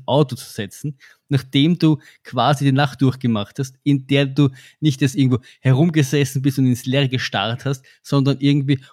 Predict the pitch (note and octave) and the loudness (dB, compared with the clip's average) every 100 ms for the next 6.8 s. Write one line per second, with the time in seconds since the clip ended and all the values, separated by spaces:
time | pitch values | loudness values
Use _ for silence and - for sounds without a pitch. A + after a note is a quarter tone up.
0 | _ E3+ F3+ D#3 - D3+ C#3 C#3 D3+ D3+ | _ 0 2 -2 -2 2 4 2 0 2
1 | C3+ C3+ C3 - A#2+ - D#3 D#3+ - B2 | 2 2 0 -4 -4 0 0 0 -2 0
2 | B2+ B2 B2+ C#3 C3 B2 A#2 A2 C#3+ D3+ | 0 -2 -4 -4 -4 -2 -2 0 0 2
3 | B2 A2 G#2+ G2+ G2 D3 - _ _ _ | 0 -2 -4 -6 -6 -8 -10 _ _ _
4 | B2+ C#3+ D#3 D3+ D3 F3+ C#3 C3 - B2+ | -4 -2 0 0 0 2 0 -2 0 0
5 | B2+ C3+ D#3 D#3+ A3+ - - E3 D3 C#3 | 2 0 0 4 2 0 -2 0 2 2
6 | - C3 A#2+ B2 C#3+ - - C#3 | 2 -2 0 0 0 -2 -6 -6